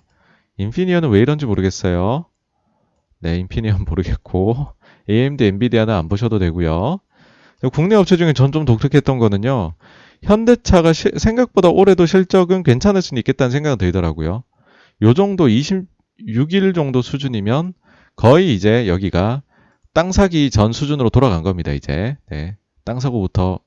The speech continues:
현대차 그룹이 안 좋아졌죠. 땅 사기 전 수준의 회전율로 돌아갔습니다, 효율로. 모비스는 글쎄 아직이고요.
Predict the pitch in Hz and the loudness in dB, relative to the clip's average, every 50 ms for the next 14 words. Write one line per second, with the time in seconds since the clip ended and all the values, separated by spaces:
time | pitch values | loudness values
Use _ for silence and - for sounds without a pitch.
0 | _ _ _ - 113 110 110 - 101 87 82 78 82 80 76 73 73 73 90 82 | _ _ _ -8 -6 -4 -4 -4 -4 -4 -4 -4 -4 -4 -4 -4 -4 -4 -4 -4
1 | 73 71 67 - - 76 98 139 - _ _ _ _ _ _ _ _ _ _ _ | -4 -6 -8 -8 -6 -6 -6 -6 -8 _ _ _ _ _ _ _ _ _ _ _
2 | - - 143 160 165 185 170 160 147 123 110 110 104 123 107 113 104 104 101 117 | -6 -6 -4 -2 0 0 0 0 0 0 0 -2 -2 -4 -4 -4 -2 0 0 0
3 | 110 123 120 117 107 90 95 120 - - 131 127 110 87 - - 90 85 80 76 | 0 -2 -2 -4 -2 -2 -2 -2 0 0 0 0 0 -2 -4 -4 -6 -6 -6 -4
4 | - 92 87 80 76 71 76 90 120 165 - _ _ _ _ _ _ _ _ _ | -4 -4 -4 -2 -2 -4 -4 -4 -4 -6 -8 _ _ _ _ _ _ _ _ _
5 | _ _ - - - - - _ _ - 95 98 110 139 139 - - - 104 104 | _ _ -20 -20 -20 -20 -20 _ _ 2 4 4 4 4 2 0 0 -2 -2 0
6 | 127 151 170 190 190 - - _ _ _ _ _ _ _ _ _ _ _ _ _ | 0 -2 -2 -6 -10 -14 -18 _ _ _ _ _ _ _ _ _ _ _ _ _
7 | - - 95 85 - 117 87 73 82 85 - 95 80 80 71 - 76 73 69 73 | -8 -4 -4 -2 0 0 0 2 0 -2 -2 -4 -6 -6 -6 -4 -4 -2 -2 -2
8 | 95 131 175 | -4 -4 -6